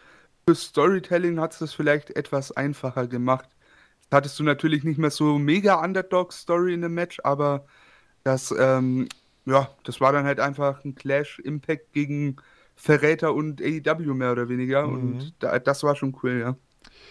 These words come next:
Speaker 2: Genau, so. Das nächste Match ist dann das große Turnierfinale um die Impact Knockouts Tag Team Titel. Nach zehn Minuten besiegen Fire and Flavor,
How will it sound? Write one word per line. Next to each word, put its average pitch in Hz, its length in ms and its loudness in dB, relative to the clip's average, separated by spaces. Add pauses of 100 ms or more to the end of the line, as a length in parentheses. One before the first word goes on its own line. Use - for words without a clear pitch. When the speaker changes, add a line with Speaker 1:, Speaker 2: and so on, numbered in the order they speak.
(260)
Speaker 2:
Genau, 120 460 -2
so. 107 600 0 (220)
Das 127 240 -4
nächste 202 360 0
Match 185 280 0
ist - 240 -10
dann 147 180 -2
das 123 220 -2
große 175 400 -6
Turnierfinale 139 880 -4
um 120 120 -8
die 113 120 -6
Impact 135 400 -6
Knockouts 120 540 -8
Tag 165 280 -4
Team 170 320 -8
Titel. 165 460 -2 (720)
Nach 127 240 2
zehn 185 380 0
Minuten 165 1000 -4
besiegen 131 500 -4
Fire 175 720 0
and 135 220 -6
Flavor, 131 960 0